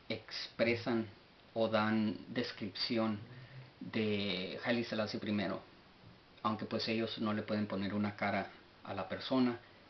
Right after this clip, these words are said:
pero, pero nos damos cuenta que lo, los comentarios y las notas que acompañan el Salmo setenta y dos dan una perfecta y muy, um, detallada descripción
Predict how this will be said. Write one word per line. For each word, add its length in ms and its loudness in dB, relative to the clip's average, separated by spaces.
pero, 600 2
pero 240 2
nos 180 2
damos 240 4
cuenta 300 0
que 380 -2
lo, 460 2
los 180 -4
comentarios 800 2
y 80 0
las 240 -2
notas 360 0
que 120 -4
acompañan 640 2
el 160 -4
Salmo 320 0
setenta 380 -2
y 40 0
dos 320 0
dan 300 4
una 280 6
perfecta 540 2
y 60 6
muy, 340 4
um, 340 2
detallada 840 0
descripción 800 -2